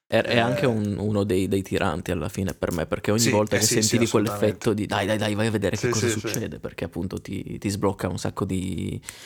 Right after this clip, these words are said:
Speaker 1: di informazioni di, di, di, della storia alla fine, cioè capisci proprio il background, capisci che, che diavolo succede all'inizio, no? Cioè sei completamente confuso ed è proprio quello il bello, cioè poi quando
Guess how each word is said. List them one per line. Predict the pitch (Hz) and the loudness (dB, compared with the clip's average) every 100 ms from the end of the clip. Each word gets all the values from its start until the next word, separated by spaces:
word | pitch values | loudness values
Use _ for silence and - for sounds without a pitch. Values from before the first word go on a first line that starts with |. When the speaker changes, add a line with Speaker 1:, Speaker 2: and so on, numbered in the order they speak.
| - | -10
Speaker 1:
di | - | 0
informazioni | 110 98 101 98 - 101 95 | 0 2 2 2 0 0 0
di, | 92 92 87 80 - 98 | 0 -2 -4 -6 -8 -8
di, | 73 92 - | -4 -4 -4
di, | 117 98 - _ | -4 -6 -6 _
della | - 123 | 0 2
storia | - - 85 92 | 2 2 2 0
alla | 85 | -4
fine, | 101 95 95 | -2 -2 -2
cioè | - | -4
capisci | - 95 101 | -4 -4 -4
proprio | - - 101 | -6 -2 -2
il | |
background, | 90 - 101 98 82 | -2 0 0 0 -2
capisci | - - - - - _ _ _ _ _ _ _ _ | -8 -8 -4 -6 -8 _ _ _ _ _ _ _ _
che, | - - - | -14 -14 -10
che | - | -4
diavolo | 147 147 151 | 0 4 4
succede | 143 147 220 156 | 2 0 2 2
all'inizio, | 113 120 160 - | 2 0 -2 -2
no? | 113 | 0
Cioè | - 110 | 0 0
sei | 110 | 0
completamente | 107 110 117 110 127 135 | 0 0 0 0 -2 -2
confuso | 113 110 139 | -2 0 0
ed | 110 | 2
è | 113 | -2
proprio | 151 139 | -2 0
quello | 123 113 98 104 | 2 4 4 0
il | 104 | 0
bello, | 107 101 107 - | 0 0 -4 -2
cioè | 127 - - | -2 -2 0
poi | 127 | 0
quando | 123 107 - 131 127 139 | 0 -2 -2 -2 -2 -4